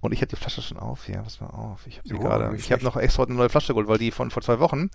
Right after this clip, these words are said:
Speaker 1: gemeinsam mit den Eltern und so, nach zwei Wochen ist die dann noch ein bisschen so knapp zur Neige.
Speaker 2: <laughs>
Speaker 1: Ja, mal über Eis oder so oder abends mal,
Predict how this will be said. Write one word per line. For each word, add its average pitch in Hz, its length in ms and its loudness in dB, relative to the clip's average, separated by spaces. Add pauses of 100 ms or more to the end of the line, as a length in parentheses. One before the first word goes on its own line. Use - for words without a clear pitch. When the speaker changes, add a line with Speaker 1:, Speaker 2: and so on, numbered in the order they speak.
(500)
Speaker 1:
gemeinsam 127 440 6
mit 127 100 -2
den - 60 0
Eltern 135 280 8
und 139 160 -2
so, 139 200 4
nach 127 120 4
zwei 120 160 2
Wochen 123 220 2
ist - 160 -2
die 131 40 2
dann 120 120 4
noch 120 60 4
ein 117 40 -2
bisschen 117 320 0
so 113 360 2 (580)
knapp 123 220 2 (120)
zur - 220 -8
Neige. 113 480 0 (680)
Speaker 2:
<laughs> - 140 4 (1600)
Speaker 1:
Ja, 110 140 4
mal 110 120 0
über 110 160 2
Eis 117 260 6
oder 113 160 2
so 117 200 -2
oder 110 180 2
abends 113 340 2
mal, 107 360 4